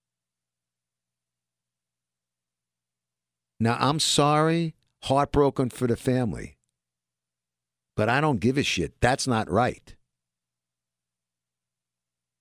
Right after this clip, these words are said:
Nobody, oh, well, I guess they were upset, so they made a mistake.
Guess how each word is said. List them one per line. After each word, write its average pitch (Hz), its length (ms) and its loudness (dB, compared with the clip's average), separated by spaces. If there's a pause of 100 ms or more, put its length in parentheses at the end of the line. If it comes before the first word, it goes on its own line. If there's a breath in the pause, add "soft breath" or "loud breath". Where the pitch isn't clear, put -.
(2500)
Nobody, 151 400 4 (260 soft breath)
oh, 190 320 4
well, 147 240 2
I 131 100 2
guess 147 240 0
they 135 120 2
were 127 140 2
upset, 120 340 0
so - 80 -2
they 107 160 2
made 113 220 0
a 107 40 -2
mistake. 120 600 -4